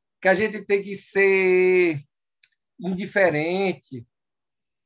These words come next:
que a gente tem que passar sem um posicionamento político e passar despercebido, enfim, sem nenhum comentário. Não, não é isso, não. Mas a forma com que a gente interage no mundo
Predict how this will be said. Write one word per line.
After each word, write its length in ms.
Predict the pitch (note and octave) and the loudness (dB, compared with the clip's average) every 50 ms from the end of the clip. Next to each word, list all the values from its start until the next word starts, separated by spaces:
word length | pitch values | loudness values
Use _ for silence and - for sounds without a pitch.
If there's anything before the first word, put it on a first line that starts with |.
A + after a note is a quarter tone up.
| _ _ _ | _ _ _
que 120 | B3 C4+ | 2 4
a 60 | C4+ | 4
gente 260 | A#3+ A#3+ B3+ A#3+ B3 | 4 4 0 -2 -4
tem 160 | A3+ A#3+ A3+ F#3+ | -10 -10 -12 -12
que 60 | _ | _
passar 500 | - A3+ G#3 G3+ - - G#3+ G3+ G3+ F#3+ | 0 0 2 2 0 0 0 2 0 0
sem 240 | G3 - C4 C#4 D4 | -2 -4 -4 -4 -4
um 80 | D4+ | -2
posicionamento 480 | D4 C4 B3 A#3+ B3 B3+ A#3+ A3+ A3 - | -4 -4 -4 -4 -6 -6 -6 -6 -8 -6
político 680 | - F#3+ F3 F3 G3+ A#3 C4 C4+ B3 G3 - _ G3 | -6 -6 -4 -4 -4 -6 -4 -4 -6 -8 -10 _ -10
e 80 | G3+ G3 | -6 -2
passar 220 | A3 G3+ - G#3+ | -2 -2 -2 -4
despercebido, 960 | G#3+ - - - G3+ G3 - A3+ F#3 D#3 G3 G#3+ B3 C#4 C#4 B3+ G3 F3 F#3 | -8 -8 -8 -8 -8 -6 -6 -10 -12 -12 -10 -8 -6 -6 -6 -6 -6 -6 -8
enfim, 260 | F#3+ F#3+ F#3+ F#3+ F#3+ | -8 -8 -10 -12 -16
sem 140 | E3 D#3 F#3+ | -10 -8 -8
nenhum 140 | F#3 F#3 F3+ | -6 -6 -8
comentário. 600 | D#3+ D#3+ D#3+ D#3 D#3 D3+ - D#3+ E3+ G3 G#3+ A3 | -8 -8 -8 -8 -10 -6 -4 -2 -2 -2 -2 -4
Não, 300 | A3+ E4 F#4+ G4 F#4+ F4 | -8 -10 -12 -10 -10 -8
não 80 | E4+ E4+ | -6 -6
é 100 | E4+ E4+ | -6 -6
isso, 220 | D#4+ - - _ | -6 -10 -10 _
não. 240 | D4 B3+ F#3 G#3+ B3 _ _ _ _ _ _ _ _ _ _ _ - _ _ _ _ _ _ _ | -4 -4 -4 -4 -6 _ _ _ _ _ _ _ _ _ _ _ -20 _ _ _ _ _ _ _
Mas 540 | - E3+ F#3+ F#3 D#3 - - - - - _ _ - - _ _ _ _ _ _ | 0 0 0 0 0 -6 -16 -20 -20 -20 _ _ -20 -20 _ _ _ _ _ _
a 120 | - D#3 D3 | -4 -4 -4
forma 440 | C#3+ _ - G3+ B3 C4+ C#4+ D4 C4 | -4 _ 0 4 4 6 6 4 0
com 120 | B3 A#3+ | 0 -4
que 80 | A3 B3 | -2 -2
a 60 | A#3+ | 0
gente 200 | A#3 A#3 A3+ A3+ | 0 -2 -4 -6
interage 480 | G#3 F#3 G3+ G3 F#3+ F#3 F3+ E3 D3 - | -4 0 0 2 4 4 2 0 -2 -8
no 80 | - C#3+ | -10 -8
mundo 760 | C#3 C3+ C#3+ C#3+ D3+ F3+ G3+ A#3 B3+ B3+ A3+ E3 C#3+ A#2+ A#2 | -6 -6 -6 -6 -8 -6 -6 -6 -6 -6 -4 -4 -4 -6 -6